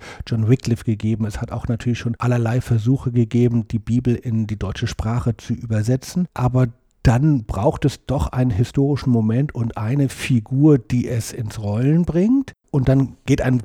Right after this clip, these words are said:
breiter Strom los. Und das ist ja dann vielleicht auch der Unterschied zwischen dem frühen und dem späten Luther. Der frühe löst etwas aus und der späte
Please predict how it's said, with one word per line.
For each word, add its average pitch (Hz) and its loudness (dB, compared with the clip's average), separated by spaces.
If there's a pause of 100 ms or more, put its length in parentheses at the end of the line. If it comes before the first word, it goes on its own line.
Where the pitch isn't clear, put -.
breiter 113 2
Strom 123 4
los. 135 2
Und 127 -10
das 123 -4
ist - -10
ja 120 0
dann 113 -2
vielleicht - -4
auch 113 -8
der - -4
Unterschied 123 -4
zwischen 120 -2
dem 107 0
frühen 123 -2
und 113 -4
dem 104 -4
späten - -4
Luther. 110 -2
Der 104 -2
frühe 123 0
löst 120 2
etwas 131 -2
aus 139 -6
und 123 -8
der 120 -2
späte 127 -4